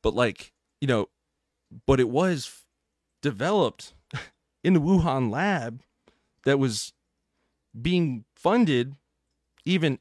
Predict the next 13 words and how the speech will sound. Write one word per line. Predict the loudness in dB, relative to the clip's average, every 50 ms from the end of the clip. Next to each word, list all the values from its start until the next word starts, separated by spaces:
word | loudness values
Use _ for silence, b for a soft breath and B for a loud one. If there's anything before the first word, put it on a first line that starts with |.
| _ _
after | -4 -2 -2 -2 -2 0 2 2 2 2 0 -2 -4
it | -4 -2 0
wasn't | 2 2 2 2 0 -4 -6
supposed | -6 -2 0 0 2 2 0 0 -2
to | -4 -6
be, | -4 -4 -4 -4 -4 -4 -6 -8 -10 _ _ _ _ _ _ _ _ _ _ _ _ -20 _ _ _ _ _ _ -14 -8
because | -8 -6 -2 -2 -2 -2 -2 -6 -12 _ _
Congress | -6 -2 -2 0 0 -2 -2 -4
pulled | -4 -2 0 0 0 -2 -2
funding | -4 -2 0 0 2 0 0 0 0 -2 -4 -6 -8 b b b b b b b b
for | _ -2 0 0 0 0
gain-of-function | 0 0 0 0 0 -2 -2 -2 -2 -2 -2 -4 -4 -4
research | -4 -6 -6 -6 -6 -6 -4 -4 -6 -8 -10 -14